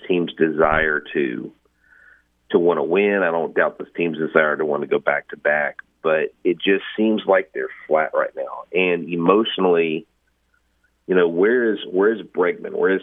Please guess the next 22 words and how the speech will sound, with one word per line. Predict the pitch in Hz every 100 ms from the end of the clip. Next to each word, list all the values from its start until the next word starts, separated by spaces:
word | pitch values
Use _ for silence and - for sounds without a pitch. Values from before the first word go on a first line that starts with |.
| - -
Tucker? | 90 - 87 85 82 - _ _ _
Where | 85 92
is | 98
Altuve? | 95 78 - - 90 82 85 82 80 - _ - - - -
Where | 92 104 110
are |
there | 98 87
guys | 82 87 80 80 78 80 _
that | 80 78 76
are, | 76 73 76 92
you | 87
know, | 82 78 73
in | 92 87
the | 82
past | - - 87 85 -
it | 76
was, | 85 78 69 - 80 - -
it | 90
was | 73 - -
Correa, | 78 82 80 76 71 - _ _ _ _ _ _
it | 85
was | 78